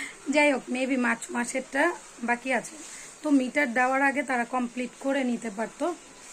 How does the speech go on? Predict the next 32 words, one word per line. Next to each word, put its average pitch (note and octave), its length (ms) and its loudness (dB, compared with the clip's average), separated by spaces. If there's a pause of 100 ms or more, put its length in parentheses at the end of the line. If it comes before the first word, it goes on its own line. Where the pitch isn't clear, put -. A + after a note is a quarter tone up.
(140)
এখন B3+ 340 -2
এত B3 240 -4
হেনস্থ A#3+ 680 -4
হওয়ার G#3+ 400 -4
দরকার G3+ 420 -6
ছিল - 180 -6
না। G3 220 -10 (460)
এই C4+ 140 0
বৃষ্টির C4 480 0
মধ্যে C4+ 240 2
যাইতে A#3 300 0
হইব, G#3 300 -2
কারণ C4+ 580 2 (880)
যদি D4+ 300 4
মিটারে C#4 440 2
টাকা C#4 420 0 (1040)
নাই D4 280 10
হয়ে D4 280 6
যায় C#4+ 200 4 (360)
তাখ-, C#4+ 480 -2
তখন D4 400 4 (280)
কারেন্ট C#4 360 2
ছাড়া B3 200 2
থাকতে C4 360 -2
হবে। G#3 300 -4 (540)
আর C#4+ 80 6
ঈদের C#4+ 300 4
মধ্যে D4 240 2
তো C#4+ 140 0
দশ C#4+ 200 2
দিন D4 260 2
বন্ধ, D#4 420 6